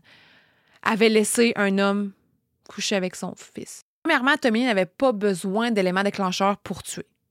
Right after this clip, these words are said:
Déjà là, on peut effacer ça. Pour revenir à l'histoire de Trip à trois, la mère de Keith, Joanne Dardine, a dit que c'était impossible que son fils ait eu une aventure sexuelle de ce genre.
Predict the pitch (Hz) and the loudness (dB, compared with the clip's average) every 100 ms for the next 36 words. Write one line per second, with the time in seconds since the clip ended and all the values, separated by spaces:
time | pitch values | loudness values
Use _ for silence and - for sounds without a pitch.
0 | _ _ _ _ _ - 196 185 180 196 | _ _ _ _ _ -2 2 4 4 2
1 | 214 196 190 190 180 170 - _ _ _ | 0 -2 0 -2 -6 -10 -14 _ _ _
2 | - 226 262 285 359 330 220 - 262 240 | -2 2 2 4 2 2 0 0 0 2
3 | - 240 220 196 - 196 220 208 202 254 | -2 -2 -2 -2 0 2 2 0 0 0
4 | 269 214 - 226 262 - 208 208 247 233 | 0 -2 -2 -6 -6 -6 0 2 2 2
5 | 202 185 214 233 220 202 262 - 220 202 | 0 0 -2 0 0 0 -2 -4 -4 -4
6 | - 285 240 - 254 - 208 196 190 226 | -2 -2 -2 -4 -6 -6 -8 -6 -4 -4
7 | 240 202 190 214 202 196 185 - 233 233 | -2 0 0 2 0 -2 -6 -4 -4 -4
8 | 196 - 208 214 190 196 190 - | -8 -6 -4 -2 -4 -4 -4 -6